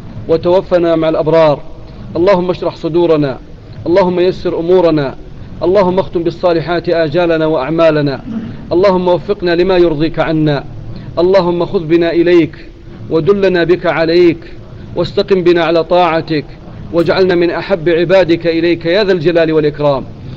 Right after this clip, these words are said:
اللهم اغفر لنا ذنوبنا كلها دقها وجلها سرها وعلانيتها،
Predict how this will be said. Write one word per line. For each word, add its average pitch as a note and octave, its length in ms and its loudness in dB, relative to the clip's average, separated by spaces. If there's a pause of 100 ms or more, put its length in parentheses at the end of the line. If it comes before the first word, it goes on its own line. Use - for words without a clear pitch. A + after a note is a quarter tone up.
(220)
اللهم F3 400 2
اغفر D#3+ 220 0
لنا F#3 260 0
ذنوبنا E3+ 540 2
كلها D#3 680 0 (480)
دقها F3+ 460 2
وجلها D#3+ 800 2 (380)
سرها G3 480 2
وعلانيتها، E3 1120 2